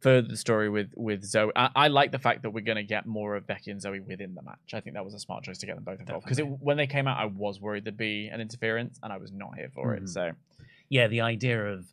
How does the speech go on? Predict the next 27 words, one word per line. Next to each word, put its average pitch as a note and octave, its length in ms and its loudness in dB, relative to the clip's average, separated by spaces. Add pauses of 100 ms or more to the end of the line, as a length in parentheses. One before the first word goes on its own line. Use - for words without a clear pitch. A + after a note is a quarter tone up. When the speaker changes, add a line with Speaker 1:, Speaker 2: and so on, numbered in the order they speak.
(260)
Speaker 2:
Zoe G#2 320 -2
Stark F#2+ 460 -6
costing - 580 -6
Becky G2 520 -8
Speaker 1:
Yeah. G#2+ 440 2
Speaker 2:
this A#2 220 0
place F#2+ 580 -6
because - 240 -10
it G2 60 -10
will F#2 60 -12
be G2+ 120 -10
Becky G2 360 -6
versus G2 360 -6
Zoe G2 280 -6
Stark F#2+ 440 -6
at G2+ 60 -8
Money G2 260 -6
in G2 80 -6
the G2 80 -6
Speaker 1:
Oh, F2+ 80 -10
Speaker 2:
Bank, G2+ 240 -8
Speaker 1:
nobody A#2+ 220 -4
Speaker 2:
and A2+ 40 -4
Speaker 1:
wants C3 140 -6
Speaker 2:
Becky B2+ 320 2
Speaker 1:
that. G#2 100 -4
Speaker 2:
wins. G2 560 -4